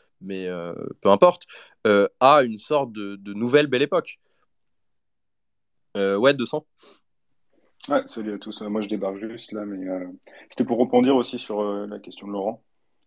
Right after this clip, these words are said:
Speaker 2: puis, bah, ce que tu viens de dire, Nico. En fait, euh, à-, avant Bitcoin, l'implémentation la plus proche de l'idéal autrichien, euh, c'était l'or.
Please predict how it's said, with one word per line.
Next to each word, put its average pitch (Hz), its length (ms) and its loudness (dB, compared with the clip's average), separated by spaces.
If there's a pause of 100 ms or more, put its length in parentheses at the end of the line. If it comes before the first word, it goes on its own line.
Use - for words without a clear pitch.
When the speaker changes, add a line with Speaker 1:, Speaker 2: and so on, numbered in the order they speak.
Speaker 2:
puis, 101 100 -14
bah, 95 120 -4
ce 90 80 -12
que 101 80 -12
tu - 120 -16
viens 95 140 -10
de 95 60 -8
dire, 107 160 -6
Nico. 107 360 -12 (640)
En 104 80 -12
fait, 123 280 -4
euh, 98 760 -4 (1500)
à-, 113 420 2
avant 120 260 -2
Bitcoin, 123 520 -4
l'implémentation 113 920 -6
la 104 100 -4
plus 104 160 -14
proche - 540 -4 (500)
de 104 100 -4
l'idéal 107 460 0
autrichien, 123 600 -4 (420)
euh, 95 120 -10
c'était 98 280 -10
l'or. 107 400 -4